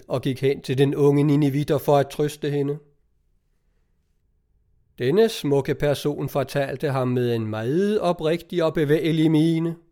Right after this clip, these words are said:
hvor meget hun led af en farbroder, som hun ikke havde. Hvor stor list han havde brugt for at skille hende ved nogle midler, som hun aldrig havde ejet,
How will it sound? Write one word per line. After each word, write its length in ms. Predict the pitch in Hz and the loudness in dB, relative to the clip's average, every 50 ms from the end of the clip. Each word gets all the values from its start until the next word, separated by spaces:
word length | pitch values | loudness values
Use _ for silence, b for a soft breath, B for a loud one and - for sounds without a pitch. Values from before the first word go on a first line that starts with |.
| _ _ _ _ - | _ _ _ _ -8
hvor 360 | 117 131 165 214 214 - - - | -4 0 0 0 0 -2 -6 -4
meget 460 | 127 123 127 135 135 139 143 143 123 | -2 -2 0 2 2 4 4 2 2
hun 260 | 131 147 156 156 139 | 2 2 2 2 0
led 420 | 135 135 143 165 175 165 156 - - | 0 -2 -4 -4 -4 -4 -6 -4 -2
af 180 | 156 147 147 | 0 2 2
en 120 | 143 139 131 | 2 0 0
farbroder, 760 | - - 147 151 151 151 - - 151 151 147 147 143 143 131 | -2 -4 -4 -4 -4 -6 -6 -2 0 2 2 4 2 0 0
som 200 | - - 139 131 | 0 -2 -2 0
hun 200 | 143 147 147 - | 0 0 0 0
ikke 240 | 160 147 147 143 117 | -2 -2 0 0 0
havde. 420 | 123 127 123 135 151 160 175 185 - _ _ _ _ _ _ _ _ _ _ _ _ _ _ _ _ _ _ - | 0 0 0 0 0 -2 -4 -10 -12 _ _ _ _ _ _ _ _ _ _ _ _ _ _ _ _ _ _ -12
Hvor 260 | 123 123 165 220 247 | -4 -2 -2 -2 -2
stor 440 | - - - - 160 160 - 156 151 | -4 -8 -6 -4 -4 -4 -2 -2 -4
list 380 | 147 147 143 151 147 - - | -2 -2 -2 -2 -4 -8 -8
han 200 | - 131 143 147 | -4 -2 -2 0
havde 260 | 139 143 156 156 147 139 | 2 2 4 4 4 2
brugt 380 | - 139 147 170 165 - - | 2 2 2 2 2 0 -6
for 160 | - 165 151 | -2 2 2
at 120 | 151 147 - | 2 2 -2
skille 420 | - - - 151 151 160 165 151 | -6 -2 0 2 2 4 4 4
hende 280 | 147 147 143 151 151 143 | 4 4 6 4 6 6
ved 120 | 151 151 | 6 4
nogle 320 | 156 151 147 147 156 156 143 | 4 4 2 2 2 2 2
midler, 380 | 156 160 175 - 165 151 143 | 2 0 -2 -2 -2 -2 -2
som 220 | - - 143 131 120 | -2 -2 -2 -2 0
hun 160 | 127 131 143 | 0 -2 0
aldrig 400 | 139 139 139 139 - 139 135 123 | 0 -2 -2 -2 -4 -4 -2 -2
havde 200 | 127 123 123 131 | 0 0 -2 -2
ejet, 420 | - 127 120 127 151 175 196 185 | -2 -2 -2 0 0 -2 -4 -6